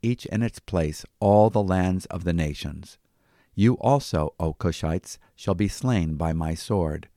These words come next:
And he will stretch out his hand against the north and destroy Assyria, and he will make Nineveh a desolation, a dry waste like the desert. Herds shall lie down in her midst,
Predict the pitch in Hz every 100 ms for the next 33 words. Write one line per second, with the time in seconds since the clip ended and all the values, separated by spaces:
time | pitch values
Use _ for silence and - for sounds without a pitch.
0 | _ _ _ _ - 85 110 90 87 -
1 | 123 - 123 120 131 - 110 104 107 104
2 | 85 101 - - 92 87 92 104 - 85
3 | 82 - - 98 107 - 92 - 92 82
4 | 71 82 _ _ _ _ - 82 104 90
5 | 92 113 - 90 127 85 87 82 - 87
6 | 90 - 92 104 107 76 71 - _ _
7 | - 78 - 101 110 92 117 76 - -
8 | 92 82 - 85 90 95 - - - -
9 | _ _ _ _ - 135 80 73 - -
10 | 85 85 85 82 107 85 - 87 87 87
11 | 104 78 - -